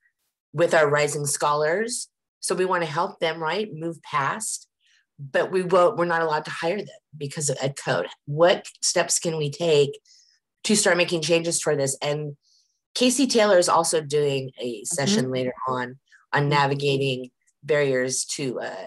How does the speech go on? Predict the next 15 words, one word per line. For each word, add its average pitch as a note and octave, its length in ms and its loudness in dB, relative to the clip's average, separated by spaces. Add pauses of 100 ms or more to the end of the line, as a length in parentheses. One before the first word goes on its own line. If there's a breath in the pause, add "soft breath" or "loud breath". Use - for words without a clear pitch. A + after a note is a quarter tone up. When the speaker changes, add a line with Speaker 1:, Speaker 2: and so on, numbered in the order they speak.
Speaker 1:
reentry. C3+ 580 0
And B2 120 -2
I'm C3 80 -4
sure C#3+ 200 -2
she, E3+ 320 -6 (100)
she'll E3+ 200 -2
touch E3+ 280 0
on A2+ 140 -4
that, G#2 320 -10
but B2+ 160 2
since D3+ 220 -4
we C#3+ 140 -4
have C3 180 -2
you A#2+ 140 -6
here. B2+ 400 -2